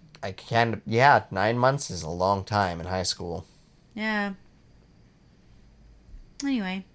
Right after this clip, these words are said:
Speaker 1: Ugh, nine months isn't very long anymore. Ah, age!
Speaker 2: No.
Speaker 1: Ah. Speaking, yes, the show about all of the old characters when they were young once, and all the death and chaos that happened around them. Woo! Jumanji, that's the, the word that I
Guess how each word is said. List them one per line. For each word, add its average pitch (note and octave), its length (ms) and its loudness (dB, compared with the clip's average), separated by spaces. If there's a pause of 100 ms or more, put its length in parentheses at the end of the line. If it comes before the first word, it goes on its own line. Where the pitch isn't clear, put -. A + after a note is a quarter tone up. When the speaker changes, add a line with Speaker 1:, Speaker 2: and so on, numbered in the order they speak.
(120)
Speaker 1:
Ugh, G#3+ 300 0
nine B2 160 4
months C#3+ 240 2
isn't B2+ 200 0
very A#2 200 6
long A2 180 4
anymore. F#2 500 -2
Ah, G#3 380 8
age! F3 540 2
Speaker 2:
No. G#3+ 280 -2
Speaker 1:
Ah. B2+ 540 4 (680)
Speaking, B2+ 680 0
yes, C3 460 4
the - 100 -2
show D3+ 280 8
about C3+ 260 8
all B2+ 180 8
of A#2+ 60 0
the B2+ 120 2
old A#2 280 4
characters G2 560 2
when G#2+ 100 2
they G#2 100 2
were F#2+ 140 2
young G2 260 2
once, F#2 520 -2 (100)
and G#2+ 100 2
all G#2 140 4
the A2 200 -4 (840)
death B2 240 4
and B2+ 140 0
chaos A#2 480 6
that F2+ 140 -2
happened F#2+ 340 0
around F2 300 -2
them. F2 200 -2
Woo! G4+ 440 6 (920)
Jumanji, F3 600 6
that's C3 280 4
the, A#2 300 0
the C3+ 140 0
word A#2+ 220 4
that G2+ 140 6
I G2 280 4